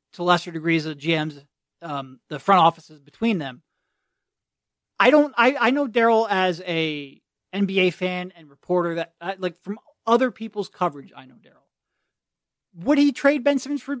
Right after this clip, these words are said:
for James Harden? I don't know. I don't know. And I think, I, you know, I s-, I mentioned this on Twitter. Right now, it, it, it, it behooves everyone other than James Harden to watch this play out. Like, I think Houston wants to see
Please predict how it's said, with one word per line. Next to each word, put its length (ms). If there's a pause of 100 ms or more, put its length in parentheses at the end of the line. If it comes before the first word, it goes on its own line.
for 240 (400)
James 260
Harden? 240 (100)
I 80
don't 120
know. 180 (320)
I 100
don't 180
know. 200 (160)
And 140
I 80
think, 280
I, 80
you 120
know, 60
I 40
s-, 120
I 80
mentioned 280
this 60
on 120
Twitter. 220
Right 160
now, 240
it, 220
it, 180
it, 220
it 200 (280)
behooves 440
everyone 440
other 260
than 140
James 240
Harden 400 (340)
to 160
watch 400
this 160
play 240
out. 240 (500)
Like, 80
I 80
think 200 (140)
Houston 580
wants 300
to 140
see 460